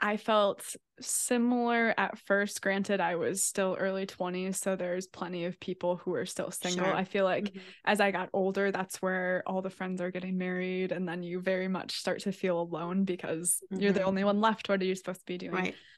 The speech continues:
Speaker 1: Um, but I think for me, what was really helpful is I started going to a church at, at the time that had small groups, and they
Speaker 2: Okay.
Speaker 1: didn't, like,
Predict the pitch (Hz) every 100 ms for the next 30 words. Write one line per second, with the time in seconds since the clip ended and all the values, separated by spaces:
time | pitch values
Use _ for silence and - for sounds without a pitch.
0 | _ - 190 190 185 - 240 254 302 -
1 | 330 247 208 202 202 190 202 196 190 190
2 | 208 196 190 - - 190 185 - 185 180
3 | 185 202 196 196 196 196 196 190 190 185
4 | - - - - - 196 196 190 185 185
5 | 180 196 185 - 180 180 190 226 233 -
6 | - - - - 214 202 196 202 233 240
7 | 233 _ _ 220 190 185